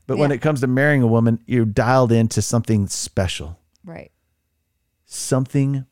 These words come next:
Speaker 1: phenomenal. And it's going to take the best version of you to find that person that you're gonna marry, that's gonna be the woman, the wife of your children.
Speaker 2: The mother of your children.
Speaker 1: Sorry. Your wife and the mother of your children. So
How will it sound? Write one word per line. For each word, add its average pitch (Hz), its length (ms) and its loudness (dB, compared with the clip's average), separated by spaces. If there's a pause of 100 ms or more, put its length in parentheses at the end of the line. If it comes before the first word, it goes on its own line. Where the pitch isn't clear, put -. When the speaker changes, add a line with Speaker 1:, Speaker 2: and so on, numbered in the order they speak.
(720)
Speaker 1:
phenomenal. 110 800 0
And 104 100 -4
it's - 160 -8
going 107 240 0
to 95 80 -4
take - 280 -4
the - 80 -4
best 151 420 0
version 117 400 2
of 92 160 -2
you 92 420 2 (440)
to 117 120 0
find 110 380 0
that 92 180 -2
person - 380 -8 (640)
that - 120 -6
you're 110 120 0
gonna 107 160 0
marry, 90 320 0
that's 80 180 -8
gonna 101 140 -2
be 95 100 -2
the 92 100 -2
woman, 92 380 -4 (300)
the 101 80 -12
wife 117 240 -2
of 101 80 -8
your 101 100 0
children. 92 400 -8 (720)
Speaker 2:
The 180 140 -10
mother 185 340 -6
of - 60 -18
your - 100 -16
children. - 360 -20
Speaker 1:
Sorry. - 320 -6 (560)
Your 104 200 0
wife 87 440 -4
and 98 100 -2
the 90 60 -2
mother 82 280 -8
of - 80 -10
your 90 80 -8
children. - 380 -10 (840)
So 113 440 0